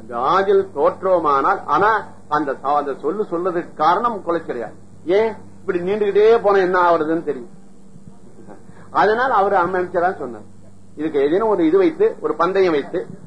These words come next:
தோற்றால் என்னது, வென்றால் என்னதுன்னு ஒரு முடிவு பண்ணிக்கிறது நல்லதுன்னு சொன்னார் அல்லவா? இவங்க அப்படி சொன்னார்களாம். எனவே சொன்னது இவர்கள் தான்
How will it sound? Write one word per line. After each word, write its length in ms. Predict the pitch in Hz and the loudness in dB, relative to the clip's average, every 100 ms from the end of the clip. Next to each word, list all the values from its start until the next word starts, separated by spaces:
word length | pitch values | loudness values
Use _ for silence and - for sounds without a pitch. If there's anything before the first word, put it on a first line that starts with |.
| - - | -18 -2
தோற்றால் 460 | 202 202 196 196 202 | 4 4 4 4 4
என்னது, 340 | 175 165 160 208 | 4 0 2 0
வென்றால் 400 | - 185 185 180 | 0 0 2 2
என்னதுன்னு 320 | 165 156 151 196 | 2 -2 -4 -4
ஒரு 160 | 165 | -6
முடிவு 280 | 143 156 147 | -4 -6 -6
பண்ணிக்கிறது 300 | 127 117 185 | -8 -10 -10
நல்லதுன்னு 440 | 151 123 120 120 156 | -10 -8 -6 -6 -10
சொன்னார் 300 | 104 98 - - | -14 -20 -20 -18
அல்லவா? 220 | 117 107 101 - - - - - - - | -16 -16 -16 -18 -20 -20 -20 -20 -18 -4
இவங்க 260 | 165 170 | 0 2
அப்படி 180 | 147 123 | 2 -2
சொன்னார்களாம். 440 | - 117 110 107 120 | -8 -8 -8 -8 -2
எனவே 280 | 139 160 | 0 2
சொன்னது 380 | 170 139 151 151 | 0 0 0 0
இவர்கள் 280 | 131 127 120 | 0 -2 0
தான் 280 | 127 131 | 2 2